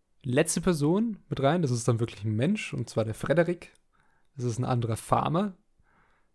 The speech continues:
der den Tieren eine Freundschaft anbietet oder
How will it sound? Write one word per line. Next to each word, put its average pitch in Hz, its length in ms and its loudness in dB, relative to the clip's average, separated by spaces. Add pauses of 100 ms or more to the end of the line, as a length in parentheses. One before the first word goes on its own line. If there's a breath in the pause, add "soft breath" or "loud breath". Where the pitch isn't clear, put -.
(160)
der 123 200 4
den 120 220 0
Tieren 143 540 2 (540)
eine 117 80 0
Freundschaft 120 480 4
anbietet 113 680 -4 (480)
oder 110 380 -4